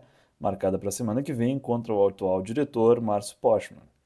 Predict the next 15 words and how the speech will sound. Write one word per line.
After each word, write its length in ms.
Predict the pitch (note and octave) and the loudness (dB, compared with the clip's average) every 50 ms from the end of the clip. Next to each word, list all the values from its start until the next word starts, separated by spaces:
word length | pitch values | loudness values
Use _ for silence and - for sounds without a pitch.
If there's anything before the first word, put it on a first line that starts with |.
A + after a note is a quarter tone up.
| _ _ _ _ _ _ _ _ _ _ _ _ _ | _ _ _ _ _ _ _ _ _ _ _ _ _
A 80 | - A2 | -12 -8
chamada 420 | - - F#2+ F#2+ F#2+ F#2 F#2 G2+ | -6 -6 -4 -2 -2 -2 -2 -2
dos 140 | G#2 G2 - | -4 -4 -4
servidores 520 | A#2+ A2+ A#2+ B2+ A#2 A2+ A2 A2+ A2+ A2+ | -4 -2 -2 -2 0 2 4 4 2 2
para 120 | - B2+ C3 | -2 -2 0
a 40 | |
mobilização 680 | A#2+ B2 C3 C3+ D3 C#3+ E3 E3 D#3 - - C3+ D3+ D#3+ | 0 2 2 0 0 2 0 0 0 0 -2 -2 -2 -2
faz 240 | - - A#2+ G2+ A2+ | 2 0 2 2 0
reclamações 640 | G#2+ - A#2 A#2 D3 E3 D#3 - - B2 C3+ C#3 - | -4 -2 -2 -2 -2 -4 -6 -4 -4 -4 -4 -4 -6
sobre 180 | - A2 G#2 | -8 -8 -8
um 60 | G2+ | -4
percebido 480 | F#2+ G#2 F#2+ - - G2 F#2+ G2 G2 G2 | -4 -4 -4 -4 -6 -6 -6 -4 -4 -4
intervencionismo 840 | G2 F#2+ G2+ G2+ G2 G#2 G#2+ A2 - F#3+ D3+ A#2+ B2 C3 C#3 D3 C#3+ - _ _ _ _ _ _ _ _ _ _ - | -4 -4 -4 -4 -4 -6 -6 -6 -4 -4 -2 0 -2 -2 -4 -8 -10 -14 _ _ _ _ _ _ _ _ _ _ -10
e 160 | - G#2+ A#2 | -2 2 2
autoritarismo 920 | A2+ A#2 A#2+ D3+ D3 - D3+ B2 G#2+ A2+ A#2 A2+ A#2 A#2+ A#2+ A#2+ A#2+ A#2+ | 2 4 2 -2 2 2 2 2 4 2 0 0 -2 -4 -4 -4 -6 -8